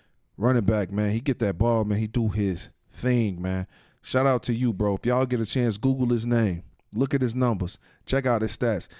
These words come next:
There's no way you can tell me that talent has a division. When you look at a player like that, we, we, we posted him.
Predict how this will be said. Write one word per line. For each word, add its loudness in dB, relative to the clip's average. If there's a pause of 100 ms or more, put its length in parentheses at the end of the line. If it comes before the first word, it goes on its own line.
(140)
There's -4
no 4
way 6
you 2
can -2
tell 2
me 0
that -6
talent 0
has -2
a -10
division. 0
When -2
you 0
look 0
at 2
a -2
player 0
like 0
that, 2 (1040)
we, 2
we, 0
we 0
posted 0
him. 2